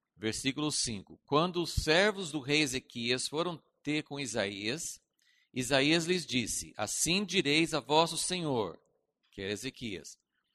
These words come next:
"Assim diz o Senhor, não temas as palavras que ouviste, com as quais os servos do rei da Síria me blasfemaram.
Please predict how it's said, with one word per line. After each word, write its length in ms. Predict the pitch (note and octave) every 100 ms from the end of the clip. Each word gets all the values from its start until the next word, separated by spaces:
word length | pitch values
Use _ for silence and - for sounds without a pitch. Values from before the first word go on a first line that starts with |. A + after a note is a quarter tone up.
| _
"Assim 440 | - B2 - G3+ A3+
diz 240 | E3 F#3+
o 60 | G3
Senhor, 280 | - D#3 B2
não 320 | C3+ F#3+ A3+
temas 480 | - E3 F3 F3+ D#3+
as 100 | D3+
palavras 500 | D#3+ C3+ C3 B2+ B2+
que 120 | -
ouviste, 720 | G3+ D3+ D#3 E3 - E3+ F#3+ - _ _ _ _
com 100 | -
as 180 | F3 E3
quais 380 | - C#3+ D3+ D#3
os 140 | D3
servos 560 | - C#3+ D3 E3 D#3+ C#3+
do 140 | D#3
rei 260 | C3+ C#3 D#3
da 160 | C#3
Síria 400 | C3 - C#3 D3
me 120 | D#3 D#3
blasfemaram. 840 | D3+ D3+ - D#3 C#3+ A#2 G2 E2